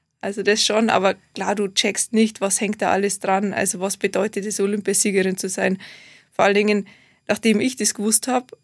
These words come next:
haben sie alle anderen auch gewusst. Und dann geht eigentlich so das Rennen nach dem Rennen los, da sind sehr viele Medienvertreter, du gibst sehr viele Interviews, Pressekonferenz,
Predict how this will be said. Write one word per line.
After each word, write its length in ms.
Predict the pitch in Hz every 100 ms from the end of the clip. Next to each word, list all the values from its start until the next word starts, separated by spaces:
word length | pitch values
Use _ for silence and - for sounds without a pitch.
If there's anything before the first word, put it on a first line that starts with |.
| _ -
haben 180 | 208
sie 100 | 196
alle 200 | - 185
anderen 220 | 180 185 180
auch 180 | 185
gewusst. 340 | - 175 165 -
Und 280 | - 208 185
dann 120 | 202
geht 400 | 208 190 - -
eigentlich 220 | 208 190
so 80 | 196
das 220 | 185 190
Rennen 280 | 190 202 196
nach 220 | 196 214
dem 180 | 220 208
Rennen 280 | 202 202 196
los, 360 | 196 202 208
da 100 | 190
sind 200 | 190 202
sehr 160 | - 202
viele 240 | 220 214
Medienvertreter, 880 | 196 202 208 196 196 190 185 185 190
du 100 | 185
gibst 300 | 202 190 - - - - _ -
sehr 260 | - -
viele 280 | 220 233 233
Interviews, 600 | 226 226 214 202 214 214
Pressekonferenz, 1080 | - 220 220 202 202 202 190 196 202 196 -